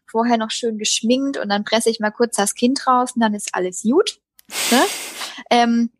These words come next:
aber hab mir halt durch solche Gedanken, dadurch, dass ich persönlich sowas immer nur irgendwo gesehen hab, gedacht,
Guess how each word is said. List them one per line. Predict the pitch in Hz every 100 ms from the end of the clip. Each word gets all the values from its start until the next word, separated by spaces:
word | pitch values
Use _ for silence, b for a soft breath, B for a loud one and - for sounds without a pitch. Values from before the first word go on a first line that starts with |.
| B B B -
aber | 233 240
hab | 233 277
mir | 302 269
halt | 247 247
durch | 240
solche | 262 277 247
Gedanken, | - - 226 453 - - 214 240
dadurch, | 226 240
dass | - 226 - _ _ _ -
ich | 330 -
persönlich | 214 196 208 190 180 185
sowas | - 190 190
immer | - 196
nur | 190 190 185
irgendwo | 190 185 180 185
gesehen | 180 180 180 170 196
hab, | - - - b b -
gedacht, | 214 208 226